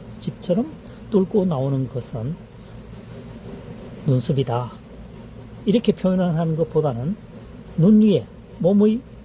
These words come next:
일부인 눈 위에 뚫고 나오는 것은 눈썹이다라고 하는 것이 설명이 더 쉽죠.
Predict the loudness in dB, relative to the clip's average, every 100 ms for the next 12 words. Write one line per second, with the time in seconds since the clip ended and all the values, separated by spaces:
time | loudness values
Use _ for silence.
0 | -20 -20 -12 0 2 4 2 4 0 2
1 | 4 6 8 6 6 4 2 -6 -2 -2
2 | 0 0 0 0 0 0 -2 0 -2 -2
3 | -10 -18 -18 -16 -2 0 2 2 2 2
4 | 0 -2 -4 0 0 0 0 -4 -4 -12
5 | -18 -18 -18 -18 -18 -16 -4 0 2 2
6 | 2 2 0 -6 -2 0 0